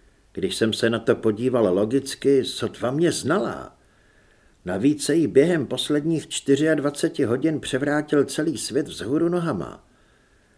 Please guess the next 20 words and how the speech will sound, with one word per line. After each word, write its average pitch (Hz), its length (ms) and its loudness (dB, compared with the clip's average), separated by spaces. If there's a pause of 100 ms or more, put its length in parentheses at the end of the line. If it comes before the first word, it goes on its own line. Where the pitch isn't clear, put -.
(220)
Bylo 92 220 4
tohle 104 380 0
náhlé 113 400 -2
vzplanutí 117 720 -4
výsledkem 107 680 -4
citů, 120 460 -4
které 117 360 -2
v - 60 -6
sobě 107 360 -2
již 113 280 0
chovala, 104 460 -4
nebo 147 260 -2
prostě 139 380 0
potřebovala 104 680 0
v - 80 -10
těžké 98 420 -2
chvíli 101 380 0
mít 98 240 -2
nějakou 92 380 -2
oporu? - 580 -10